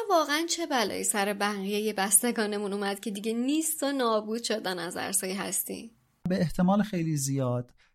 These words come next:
Speaker 2: اینها، حالا به هر دلیلی، یا به دلایل آب و هوایی یا به هر دلیل دیگه‌ای که یکیش می‌تونه همین افزایش جمعیت هوموسیپینزا و حملهٔ این جمعیت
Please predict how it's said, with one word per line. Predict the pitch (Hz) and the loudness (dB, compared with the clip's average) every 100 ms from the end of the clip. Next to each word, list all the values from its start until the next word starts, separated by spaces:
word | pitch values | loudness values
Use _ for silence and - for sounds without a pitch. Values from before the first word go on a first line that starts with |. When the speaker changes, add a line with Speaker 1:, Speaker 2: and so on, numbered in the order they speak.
| _ | _
Speaker 2:
اینها، | 120 123 123 110 127 123 123 131 | 4 6 6 4 4 4 2 -4
حالا | - 123 120 | 0 2 4
به | 123 | 4
هر | 151 131 | 6 6
دلیلی، | 110 95 - - | 6 0 -2 -8
یا | 120 123 | 2 6
به | 143 | 6
دلایل | 135 127 117 110 104 | 8 6 4 0 -4
آب | - 110 110 | -2 0 0
و | |
هوایی | 101 104 107 110 120 135 | 0 0 -2 0 0 0
یا | 131 135 139 | 2 6 6
به | 127 110 107 - - - _ | 4 -2 -6 -12 -20 -20 _
هر | - - 139 | -12 2 4
دلیل | 143 127 107 117 | 6 6 6 4
دیگه‌ای | 107 107 101 101 98 - - 110 - | 0 0 -2 -2 -6 -12 -18 -14 -4
که | 110 | 0
یکیش | 113 110 117 120 | 0 0 0 2
می‌تونه | 110 110 107 | 4 4 4
همین | 110 110 110 - - _ | 4 4 2 0 -16 _
افزایش | - 113 - 110 135 147 | -4 -2 0 4 6 6
جمعیت | 127 120 113 110 117 - 120 110 98 | 8 8 6 4 2 0 0 0 -2
هوموسیپینزا | 113 110 120 107 - 107 104 104 110 | -2 0 0 -2 -4 -4 -2 -2 0
و | 107 | 0
حملهٔ | 113 104 107 131 135 | -2 -2 4 4 6
این | 107 107 | 6 4
جمعیت | 107 101 101 107 101 95 - | 4 -2 -2 -2 -2 -4 -8